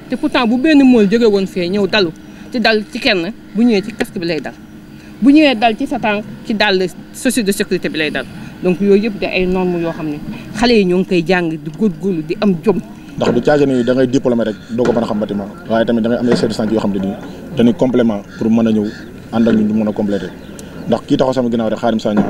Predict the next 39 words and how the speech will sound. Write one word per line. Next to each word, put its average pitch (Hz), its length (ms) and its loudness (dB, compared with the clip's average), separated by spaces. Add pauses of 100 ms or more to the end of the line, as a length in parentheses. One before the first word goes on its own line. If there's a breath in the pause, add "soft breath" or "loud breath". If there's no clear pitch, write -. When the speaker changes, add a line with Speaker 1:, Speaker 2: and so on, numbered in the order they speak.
(100)
Speaker 2:
man 113 140 2
maay 120 140 4
conducteur 113 320 0
bi 101 80 -4
ci 104 80 -4
ñaari 107 220 0
bâtiment 98 280 -2
yi. - 800 -6
Bële 120 160 4 (420)
bâtiment 123 320 2
ba 117 100 2
nga 113 100 0
gis 107 60 -6
bâtiment 113 320 -2
témoin 107 300 0
moom 110 160 2
moo 113 80 4
ko - 100 -2
liggéey, 98 380 0
mu 110 60 -2
ngi 110 80 0
commencé 110 280 0
depuis 110 180 -4
le 110 60 -2
mois 110 200 -2
de 104 40 -4
mars, 101 320 -6 (100)
bii 117 160 0
ci - 80 -6
sama 113 180 0
côté 113 160 0
ndeyjoor 104 260 -2
tamit 104 200 -8 (440)
mu 120 80 0
ko 120 80 0
liggéey 107 220 2
commencé 110 360 -2 (240)
depuis - 200 -2
mois, 110 160 2